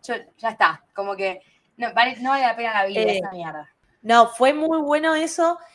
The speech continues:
Speaker 2: y bueno, claramente cuando están hablando de las pérdidas, cuando Peter Andrew nombra a Gwen, y encima dice que nunca se va a poder perdonar, boludo, no fue tu culpa, nadie te culpó a vos, por Dios.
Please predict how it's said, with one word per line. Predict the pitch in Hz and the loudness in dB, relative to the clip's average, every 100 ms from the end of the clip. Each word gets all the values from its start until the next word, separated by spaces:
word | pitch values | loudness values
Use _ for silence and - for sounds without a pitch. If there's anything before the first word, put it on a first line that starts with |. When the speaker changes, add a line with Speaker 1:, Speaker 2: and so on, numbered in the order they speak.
| _ | _
Speaker 2:
y | - 202 | -16 -4
bueno, | 202 190 175 | -2 -2 -2
claramente | 202 220 220 240 254 | 2 2 2 0 -2
cuando | 233 180 | -2 -4
están | 180 220 | -4 -2
hablando | 214 214 233 | 0 0 0
de | 214 | 0
las | 180 | -2
pérdidas, | - 226 254 240 220 - - _ _ _ _ | 0 2 2 2 0 -4 -20 _ _ _ _
cuando | - 262 269 | -8 -6 -6
Peter | 277 330 330 | -6 -6 -4
Andrew | 302 311 302 277 - | -4 -6 -6 -8 -8
nombra | 208 247 277 | -6 -6 0
a | 240 | 0
Gwen, | 220 240 262 | 2 -4 -6
y | 269 | -12
encima | 269 381 415 | -10 -4 -2
dice | 392 392 | -2 -4
que | 269 | -6
nunca | 320 427 | -6 -6
se | 339 | -4
va | 294 | -6
a | 302 | -2
poder | 320 320 | -2 0
perdonar, | 330 302 247 269 349 | -2 -2 -2 -2 -2
boludo, | 370 403 | -2 0
no | 480 494 523 | 0 0 -4
fue | 508 539 508 | -2 -2 0
tu | 494 | 0
culpa, | 494 466 427 | 0 0 -2
nadie | 427 480 | -2 -2
te | 480 466 | -4 0
culpó | 415 403 | -2 0
a | 440 | 0
vos, | 415 466 480 | 4 2 2
por | 440 | -4
Dios. | 359 359 480 381 | -2 0 0 0